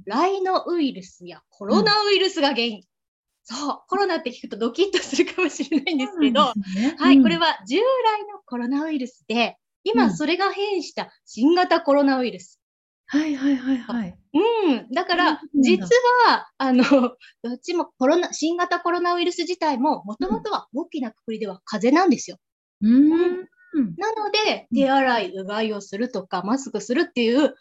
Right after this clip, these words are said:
Speaker 1: 予防法が一緒なんですね。
Speaker 2: うん。うん。なるほど。
Speaker 1: ただ、まあ、ちょっと重症化しやすいとか、それ以外のこう、
Speaker 2: うん。
Speaker 1: ね、味覚障害が出たりっていうので、ちょっと、あの、一般的な風邪とは切り離されてるっていうことになってます。
Speaker 2: うん。
Speaker 1: はい。では、
Speaker 2: はい。
Speaker 1: スライド続いてお願いします。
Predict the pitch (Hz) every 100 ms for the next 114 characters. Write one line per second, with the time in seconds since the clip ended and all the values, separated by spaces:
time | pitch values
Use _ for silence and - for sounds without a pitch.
0 | _ - 220 247 240 240 214 - - 254
1 | 285 285 196 185 165 185 269 302 _ 262
2 | - 240 170 - - 185 202 381 370 320
3 | 294 302 - 202 233 233 240 269 269 -
4 | 302 311 392 392 254 226 254 233 - _
5 | - 247 285 302 392 349 240 - 202 196
6 | _ - 262 262 269 277 294 294 233 214
7 | 220 254 220 - 208 254 294 440 - -
8 | - 277 220 202 190 - 226 220 220 226
9 | 277 285 302 311 403 381 - - 214 202
10 | 190 185 185 185 185 359 - 190 170 -
11 | 294 370 - - 202 196 190 - - _
12 | 226 220 190 165 - - _ - _ _
13 | _ - 285 381 - - 185 202 269 262
14 | 254 - 208 214 214 196 196 185 180 185
15 | 196 254 339 359 _